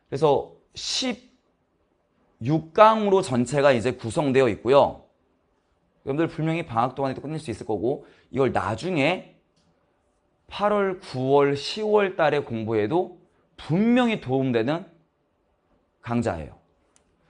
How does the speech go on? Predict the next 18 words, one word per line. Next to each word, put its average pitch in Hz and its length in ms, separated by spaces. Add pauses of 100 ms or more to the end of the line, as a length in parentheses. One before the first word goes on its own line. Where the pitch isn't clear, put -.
(360)
자, 131 120
그래서 127 340
강의 190 480
수 135 540
제가 120 460
추천 233 280
공부법 143 320
말씀드립니다. 107 720 (320)
강의를 196 500
수강할 233 480
때 110 480 (560)
예습을 190 1040
꼭 185 200
해갖고 220 520
오시지 156 300
않아도 131 380
되긴 117 280
해요. 127 360